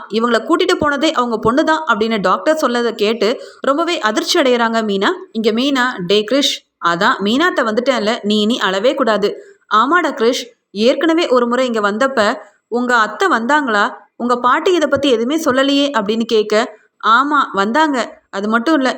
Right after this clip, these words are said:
எங்க அம்மாவும் வந்து பார்த்தாங்களே, எங்க அம்மாவை பார்க்க தான் போறோன்னு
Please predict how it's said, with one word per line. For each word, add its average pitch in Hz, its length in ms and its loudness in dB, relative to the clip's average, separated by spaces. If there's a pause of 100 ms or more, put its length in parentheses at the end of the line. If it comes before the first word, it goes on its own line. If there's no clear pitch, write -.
எங்க 214 260 0
அம்மாவும் 320 440 0
வந்து 262 160 -2
பார்த்தாங்களே, 240 640 0 (300)
எங்க 254 220 -2
அம்மாவை 330 340 2
பார்க்க 269 300 0
தான் 302 220 2
போறோன்னு 262 400 2